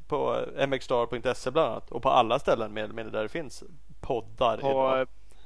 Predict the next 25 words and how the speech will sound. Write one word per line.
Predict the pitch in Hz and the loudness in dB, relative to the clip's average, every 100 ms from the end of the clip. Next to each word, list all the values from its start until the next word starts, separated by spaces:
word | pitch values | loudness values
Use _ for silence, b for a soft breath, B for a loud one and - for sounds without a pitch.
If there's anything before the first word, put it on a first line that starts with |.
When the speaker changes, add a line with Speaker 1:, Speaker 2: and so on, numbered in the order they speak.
| b b | b b
Speaker 2:
Spotify | - - 143 - 147 143 131 | -10 -4 -4 -2 2 4 4
till | - 127 | 2 -6
exempel, | 127 127 117 120 | -4 -6 -6 -6
där | 123 120 | -2 0
det | 120 120 | 0 -4
många | 123 123 123 117 - - | -6 0 2 2 -2 -12
lyssnar | 123 131 131 | -6 -4 -2
på | 135 | -4
musik | 127 - 120 - | -6 -4 -4 -2
och, | 123 - 127 | 0 0 0
och | |
podcasts. | - 123 - 127 113 - - - | 2 2 4 2 2 0 -10 -4
Där, | - 127 131 | 4 6 6
eh, | 127 123 123 123 | 6 4 4 4
där | 151 | 2
finns | - 139 - | 2 -4 -6
vi | 127 | -6
om | 127 | -6
man | 123 | -6
söker | 127 - | -6 -8
på | 123 | -10
Klubb | - 127 | -8 -4
M | 117 | -4
X | 117 | -4
Star. | - | -6